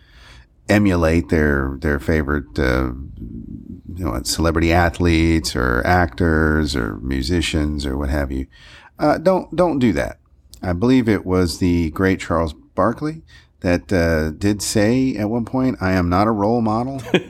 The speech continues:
Speaker 1: So don't, didn't he? Or
Speaker 2: Yes,
Speaker 1: am I
Speaker 2: he did.
Speaker 1: Okay.
Speaker 2: You're, you're exactly right.
Speaker 1: Yeah, he, he said it a little different, but, um, yeah. So I don't know why.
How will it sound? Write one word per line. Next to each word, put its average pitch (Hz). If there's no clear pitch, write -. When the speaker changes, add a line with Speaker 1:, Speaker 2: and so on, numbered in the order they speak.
Speaker 1:
So 90
don't, 107
didn't 139
he? 196
Or 107
Speaker 2:
Yes, -
Speaker 1:
am 107
I -
Speaker 2:
he -
did. 131
Speaker 1:
Okay. 196
Speaker 2:
You're, -
you're 160
exactly 160
right. -
Speaker 1:
Yeah, 87
he, 117
he 107
said 110
it -
a -
little 98
different, 90
but, 90
um, 104
yeah. 185
So -
I 123
don't 135
know 127
why. 107